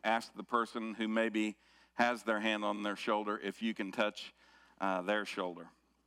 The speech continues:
And the reason, uh, is that, again, I just feel like as a church family, we're experiencing this heavy, heavy grief, and that we need to do this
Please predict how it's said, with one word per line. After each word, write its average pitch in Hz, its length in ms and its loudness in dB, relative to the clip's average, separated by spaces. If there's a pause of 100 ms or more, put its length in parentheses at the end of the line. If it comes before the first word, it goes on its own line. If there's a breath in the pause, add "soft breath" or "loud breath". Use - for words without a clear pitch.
(680)
And 117 440 2 (840 soft breath)
the 117 80 4
reason, 147 600 4 (380 loud breath)
uh, 110 380 2
is 131 320 2
that, 123 480 2
again, 120 520 2 (480 soft breath)
I 123 120 4
just 135 200 2
feel 143 220 4
like 123 240 6
as 123 180 4
a 110 60 0
church 135 400 0
family, 120 560 2
we're 120 360 4
experiencing 120 760 0
this 107 220 0
heavy, 120 520 2 (360 soft breath)
heavy 120 380 2
grief, 110 680 2 (120)
and 101 340 0
that 101 120 0
we 110 160 0
need 107 240 0
to 95 80 -10
do 104 200 0
this 101 220 -2